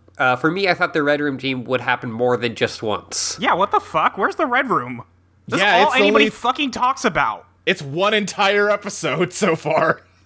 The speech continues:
Speaker 2: It's one scene in one episode.
Speaker 3: Yeah, and it's a good scene, but
Speaker 2: Yeah.
Speaker 3: that
Speaker 1: Yeah.
Speaker 3: is the
Speaker 2: What's going on
Speaker 3: only
Speaker 2: here?
Speaker 3: thing you hear about Twin Peaks.
Speaker 1: I, I think it was just something that was, like, extremely, like, "Oh shit, this isn't, like,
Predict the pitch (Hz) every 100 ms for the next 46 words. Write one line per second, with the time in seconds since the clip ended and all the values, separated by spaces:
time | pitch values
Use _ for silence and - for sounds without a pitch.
0 | - 240 247 196 311 370 - - 480 508
1 | 226 185 165 170 180 - 180 135 139 160
2 | - 262 240 165 - 277 214 151 262 262
3 | - 180 302 190 190 247 135 170 135 151
4 | - - _ 175 269 453 151 131 - _
5 | _ - 190 220 127 208 - - 226 294
6 | 196 147 185 175 180 175 160 160 160 196
7 | 170 170 131 - - - - - _ -
8 | - 185 214 214 220 247 226 220 196 -
9 | 185 - 185 160 147 139 143 135 131 139
10 | - - 156 147 143 143 120 123 117 113
11 | - 113 214 175 - - 190 117 175 185
12 | 143 147 139